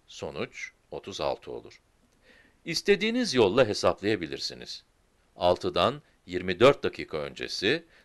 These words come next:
saat beşten otuz altı dakika sonrasına eşit olacak. Yani bu noktadaki saat sıfır beş otuz altı. Kırmızı başlıklı kızın sıfır altı on beşte büyük annesinin evinde olabilmesi için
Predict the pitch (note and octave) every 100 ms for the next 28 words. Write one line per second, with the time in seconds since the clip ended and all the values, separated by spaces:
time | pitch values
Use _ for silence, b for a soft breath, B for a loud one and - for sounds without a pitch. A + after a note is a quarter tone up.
0 | - - A2 A2+ - F#2 E2 - G2+ G2+
1 | G2 _ _ G2+ - F#2+ G2+ G2 C3+ G2+
2 | - G#2+ D#3 D3 G2+ F#2 F2 - D#2+ C#2+
3 | - - C2 B1 A#1+ - _ _ _ _
4 | _ _ _ _ _ _ D2 E2 F2 E2+
5 | - _ _ _ - A2 A#2 F2 - D2
6 | C2+ - - C2 D#2+ G3+ - _ _ _
7 | _ _ - C#3 - F2 C#2+ G2 D#3 -
8 | - _ - D#2+ E2 D#2+ C#2 - - -
9 | _ _ _ _ _ _ - G#2 C3 C#3
10 | G2+ F2+ - D2 - C#2 - G1+ - A#2
11 | C#3+ - - C3 - B2 A#2 - G#2+ G#2+
12 | A2 G2 F2+ - F#2 E2+ C#2 D#2 - A2
13 | G#2 G2+ - G2 F2+ - D2 D2 D2+ F2+
14 | D#2 D2 B1+ A#1+ A#1+ - A#1+ A1+ - B2+
15 | D#3+